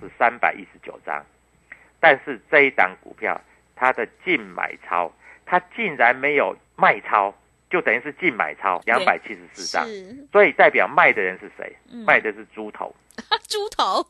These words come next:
Speaker 2: 是。
Speaker 1: 猪头，猪头啊。
Speaker 2: 对。
Speaker 1: 那人家在净买超，你还在卖啊？那你卖到相对低啊，那明天这里开盘直接就跳空就上去就涨停板了，对不对？好，那我们看一下今天在这里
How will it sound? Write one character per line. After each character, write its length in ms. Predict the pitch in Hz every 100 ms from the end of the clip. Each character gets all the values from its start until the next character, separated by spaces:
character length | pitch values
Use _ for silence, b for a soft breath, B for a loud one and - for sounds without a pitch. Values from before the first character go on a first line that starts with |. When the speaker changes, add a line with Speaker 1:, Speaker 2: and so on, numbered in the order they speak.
| 392 -
Speaker 2:
是。 140 | -
Speaker 1:
猪 120 | -
头， 240 | - 220 240 _ _
猪 180 | - 233
头 160 | 180 165
啊。 280 | 185 202 - -
Speaker 2:
对。 340 | 403 359 294
Speaker 1:
那 140 | 320 226
人 160 | 185
家 100 | 208
在 120 | 233 233
净 220 | 247 220
买 180 | 143 113
超， 180 | 175
你 100 | 170 92
还 80 |
在 120 | 107 147
卖 240 | 170 143
啊？ 140 | 120 113 _ _ _
那 140 | 202
你 100 | 143
卖 160 | 143 185
到 100 | 175
相 180 | 170 160
对 140 | 170
低 180 | - 143
啊， 140 | 143
那 140 | 139 151
明 180 | 127 135
天 200 | 147 147 B B _
这 80 | 165
里 120 | 110
开 180 | - 143
盘 180 | 127 123
直 80 | 113
接 140 | 135
就 140 | 123 120
跳 200 | - 113
空 160 | 120
就 100 | 113 117
上 180 | 113
去 80 | 110
就 100 | 107
涨 180 | 113 78
停 120 | 87 90
板 140 | -
了， 120 | - - _ _ -
对 100 | 143
不 60 |
对？ 140 | 170 147 - _ _ -
好， 280 | 113 92 B B B _
那 140 | 220
我 60 | 160
们 120 | 143
看 200 | 156 156
一 40 | 131
下 180 | 143
今 200 | 113 143
天 280 | 131 139 135 -
在 100 | 131
这 180 | 131 123
里 140 | 87